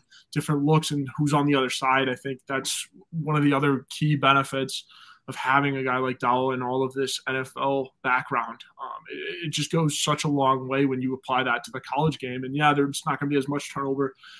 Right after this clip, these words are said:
'cause he talked about, you know, guys having class and stuff like that. But again, I think, you know, it,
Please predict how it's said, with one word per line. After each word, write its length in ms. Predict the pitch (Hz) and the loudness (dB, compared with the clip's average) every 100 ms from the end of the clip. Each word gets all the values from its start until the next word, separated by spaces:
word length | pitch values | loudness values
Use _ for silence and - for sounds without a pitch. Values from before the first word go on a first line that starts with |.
| - _ - | -20 _ -2
'cause 100 | 135 | 0
he 80 | |
talked 300 | 139 151 151 | 2 4 4
about, 260 | 151 135 143 | 2 0 -2
you 80 | 135 | -2
know, 80 | 127 | -2
guys 220 | 131 127 | -2 -2
having 220 | 131 131 | -4 -8
class 360 | - 135 147 165 | 2 4 4 2
and 80 | |
stuff 260 | 135 135 131 | -6 -8 -10
like 140 | 127 | -12
that. 220 | 131 139 143 | -6 -4 -4
But 120 | 143 - | -8 -8
again, 300 | 165 143 143 | -6 0 2
I 100 | 143 | 2
think, 300 | 143 147 139 - | -2 -4 -4 -6
you 100 | 143 | -10
know, 240 | 139 143 147 | -8 -8 -8
it, 240 | 180 170 | -4 -4